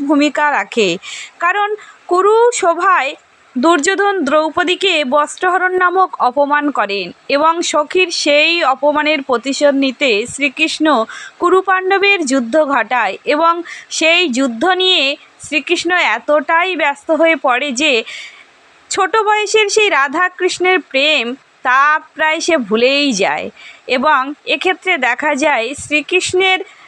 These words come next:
এবং রাধার বিচ্ছেদের ক্ষেত্রে দ্রৌপদীর ভূমিকা কিছু কম নয়।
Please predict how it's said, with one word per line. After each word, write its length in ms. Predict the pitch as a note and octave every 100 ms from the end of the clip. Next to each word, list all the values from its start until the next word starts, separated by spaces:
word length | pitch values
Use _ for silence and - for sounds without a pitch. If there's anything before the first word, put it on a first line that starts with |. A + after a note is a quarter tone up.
| - _ - B3
এবং 200 | B3 D4 D4 C4
রাধার 380 | G#3 A3+ B3+ D4+ C4+
বিচ্ছেদের 540 | B3 B3 D4+ C#4 D#4
ক্ষেত্রে 420 | - D#4 - D#4+ C4 A#3 A3+
দ্রৌপদীর 760 | B3 D4 D#4+ D#4 F#4 F4 F#4+ F#4+ F#4+ - - - - - _ _ - _ _ _
ভূমিকা 540 | G3 C#4 C#4 D#4+ E4+ D#4+ A#3 - _
কিছু 220 | - D4+ G4 -
কম 240 | A3+ G3 A3 G#3
নয়। 220 | E3+ C3+